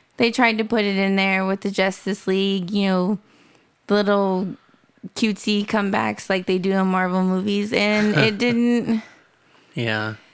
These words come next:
Speaker 1: I mean, it did a little, but it just, it doesn't work the same like it does with Marvel. Marvel has done a really good job with finding a group of actors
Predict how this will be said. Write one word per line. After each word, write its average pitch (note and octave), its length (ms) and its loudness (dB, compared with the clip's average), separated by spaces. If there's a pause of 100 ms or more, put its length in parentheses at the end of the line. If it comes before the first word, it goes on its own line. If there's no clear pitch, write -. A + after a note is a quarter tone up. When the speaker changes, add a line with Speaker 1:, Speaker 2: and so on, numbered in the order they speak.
(260)
Speaker 1:
I A#3 100 6
mean, A#3 320 4
it A3+ 180 2
did B3+ 400 2
a A#3+ 80 2
little, G#3+ 460 2
but A3 200 0
it G#3 140 0
just, A#3+ 180 -4
it G#3+ 140 0
doesn't G#3+ 320 0
work G#3 200 -2
the F#3+ 120 -4
same F#3 320 0
like F3 180 -2
it F3+ 120 -2
does F#3+ 240 -2
with F#3+ 140 0
Marvel. F#3+ 440 -2
Marvel A#3 460 0
has A3 240 -2
done G3 220 0
a F#3 80 0
really G3 260 0
good G#3+ 200 0
job F3+ 480 0
with F3 720 -2 (800)
finding A3 480 2
a A3 60 2
group G3+ 340 2
of G3+ 140 0
actors G3 640 0